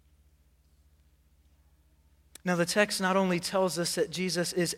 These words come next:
able to sympathize with us, but how he is able to do so. Jesus is able to sympathize with us because he shares with us a common experience.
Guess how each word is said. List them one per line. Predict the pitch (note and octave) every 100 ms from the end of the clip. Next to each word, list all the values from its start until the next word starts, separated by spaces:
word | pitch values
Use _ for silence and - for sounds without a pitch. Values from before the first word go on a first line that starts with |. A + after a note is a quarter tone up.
| -
able | F#3 G3+ E3 D3+ C3+ -
to | - E3+
sympathize | - D3+ C#3+ C#3+ C#3+ C#3 C3+
with | C#3+ -
us, | C#3 B2+ - - - _ _ -
but | -
how | - F3+ F3+ F3
he | E3 F3 D#3
is | D3
able | D#3 D3+ C#3 C#3+ C3 - _ -
to | D3+
do | B2+ D3+
so. | D3 - B2+ A2+ A2+ _ _ _ _ _ - -
Jesus | E3 A3+ A3+ A3+
is | F#3+
able | G#3+ A3+ G3+ G#3+
to | - G3+
sympathize | - A3+ G#3+ A3 A3+ G3+ F#3+
with | F3+ F#3 -
us | F3+ F#3 - - - - _
because | G3+ G#3 G#3+ G#3
he | G#3+
shares | - - A3+ A#3+ A#3
with | G3 F#3+ -
us | F#3 F3+ -
a | F#3
common | F#3 - F#3+ F#3 F3+ F3+ F3 - _ _ _
experience. | D3+ - - G3+ G#3 F3+ D3 A2+ A2+ - - - -